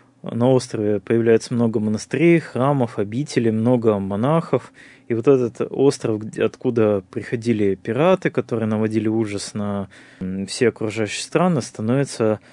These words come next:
э, Ирландию многие века называли островом святых. Началось всё с Патрика, и со святым Патриком также связана такая история, что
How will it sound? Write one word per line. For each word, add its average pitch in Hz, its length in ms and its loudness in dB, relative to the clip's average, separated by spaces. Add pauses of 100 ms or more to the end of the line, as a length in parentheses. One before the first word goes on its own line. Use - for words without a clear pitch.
(220)
э, 50 280 -6
Ирландию 123 580 2
многие 117 560 0
века 113 280 0
называли 117 440 2
островом 110 420 0
святых. 107 640 -4 (480)
Началось 123 440 0
всё 117 440 2
с - 140 -10
Патрика, 127 560 -2
и 101 720 -2 (600)
со - 160 -8
святым 147 320 -2
Патриком 175 420 0
также 127 260 0
связана 117 720 0
такая 117 400 4
история, 160 500 2
что 107 500 -4